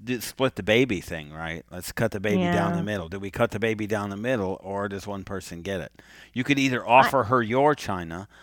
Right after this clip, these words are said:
Speaker 1: or try and get it
Speaker 2: Yeah.
Speaker 1: back. Because, uh, you know, I think it's like, you know, it's an old tradition about how things used to be, right?
Speaker 2: Uh-huh.
Speaker 1: Biblically.
Speaker 2: I thought about mentioning, because this happened twice to us this year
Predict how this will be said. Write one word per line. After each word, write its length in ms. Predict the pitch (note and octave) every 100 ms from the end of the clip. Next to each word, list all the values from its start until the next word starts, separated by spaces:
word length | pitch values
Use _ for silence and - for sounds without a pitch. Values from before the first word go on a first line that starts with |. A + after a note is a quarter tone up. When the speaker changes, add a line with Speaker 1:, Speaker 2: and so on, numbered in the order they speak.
| _ -
Speaker 1:
or 100 | G#2+
try 280 | - A2+ A2
and 180 | F#2 F2
get 160 | G#2
it 120 | G2+ D#2
Speaker 2:
Yeah. 40 |
Speaker 1:
back. 540 | F#2 D#2 - - - - _ _ _ _ _ _ -
Because, 680 | G#2+ - G2+ F#2+ F#2 - -
uh, 140 | - E2
you 120 | F3+
know, 120 | A3 B2
I 100 | C3
think 320 | D#3+ D3 -
it's 320 | C#3 C#3 -
like, 580 | B2+ B2+ B2+ - G2 D#2+
you 100 | B2+
know, 120 | D3+ A#2+
it's 100 | B2
an 60 |
old 240 | A#2+ A#2+ -
tradition 640 | G#2+ G#2+ B2+ - G2 F2+
about 520 | - F2+ G2 F#2 F#2+ -
how 180 | A#2+
things 380 | A#2+ C3+ A2+ G2
used 260 | A2+ B2 -
to 80 | D#2+
be, 300 | C#2 A#1 _ - - - - _ -
right? 280 | F#3 F#3
Speaker 2:
Uh-huh. 640 | D3+ D3 - _ - B1 F2+ A2+
Speaker 1:
Biblically. 380 | C3 G2+ E2 -
Speaker 2:
I 100 | D4+ -
thought 280 | C4+ C4+ C4+
about 360 | G#3 G#3+ F#3+
mentioning, 800 | G#3 G#3+ A3+ A3+ - G#3 F#3 G#3+
because 400 | A#3+ - D#4+ D4+
this 260 | C#4+ C#4 - A#3
happened 440 | A#3+ B3+ A#3+ G#3
twice 460 | - B3 C#4+ E4 -
to 160 | -
us 200 | E3+ -
this 180 | D#3+ - D#3+
year 280 | B2 A3+